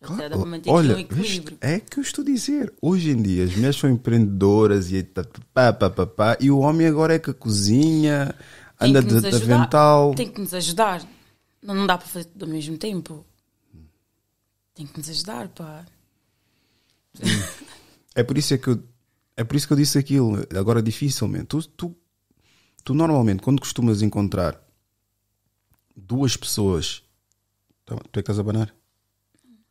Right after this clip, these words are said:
Speaker 2: Tá bem?
Speaker 1: É que está aqui a, a abanar, não sei porquê.
Speaker 2: Deve ser aqui do, do, do, da toalha. Tá bem?
Speaker 1: Ah, sim. Normalmente, dificilmente vais encontrar, tipo, o power couple que as pessoas tanto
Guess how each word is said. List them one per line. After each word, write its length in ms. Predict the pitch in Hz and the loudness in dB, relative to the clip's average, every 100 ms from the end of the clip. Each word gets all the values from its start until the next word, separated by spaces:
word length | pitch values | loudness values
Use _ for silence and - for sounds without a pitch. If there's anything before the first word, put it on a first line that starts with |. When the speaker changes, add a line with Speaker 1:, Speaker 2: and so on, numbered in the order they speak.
| _ _ _ _ | _ _ _ _
Speaker 2:
Tá 80 | - | -18
bem? 160 | 226 254 _ 104 | -16 -18 _ -18
Speaker 1:
É 100 | - | -14
que 80 | - | -14
está 160 | - - | -10 -8
aqui 160 | 104 107 | -6 -6
a, 80 | 104 127 - | -6 -12 -12
a 60 | |
abanar, 300 | 101 110 107 | -8 -6 -6
não 100 | 104 | -8
sei 120 | 107 - | -12 -14
porquê. 260 | 123 - - - _ | -14 -14 -14 -20 _
Speaker 2:
Deve 180 | 196 - | -16 -14
ser 100 | 190 | -18
aqui 120 | - | -20
do, 80 | 185 | -20
do, 240 | 180 175 190 | -20 -20 -20
do, 420 | 185 _ _ 180 _ _ _ | _ _ _ _ _ _ _
da 60 | - | -20
toalha. 300 | - 160 160 _ _ _ _ - | -20 -20 -20 _ _ _ _ -12
Tá 80 | |
bem? 180 | 180 214 - - - - | -8 -8 -10 -20 -20 -6
Speaker 1:
Ah, 460 | 101 104 101 101 98 - | 0 2 2 0 -2 -4
sim. 160 | 117 95 _ _ _ _ _ | -6 -6 _ _ _ _ _
Normalmente, 680 | - - 135 143 123 110 98 | -12 0 2 4 4 4 2
dificilmente 580 | 127 - 175 139 120 110 | -2 -2 0 2 2 2
vais 160 | 120 113 | 0 0
encontrar, 560 | 107 104 92 90 85 | 0 -2 -2 -4 -4
tipo, 360 | - 101 - 92 | -6 -8 -6 -8
o 40 | |
power 380 | - 120 110 104 | -2 2 2 0
couple 380 | - 107 - 82 | 0 -4 -2 -6
que 80 | - | -6
as 60 | - | -6
pessoas 220 | 101 - | -4 -2
tanto 180 | 101 | -2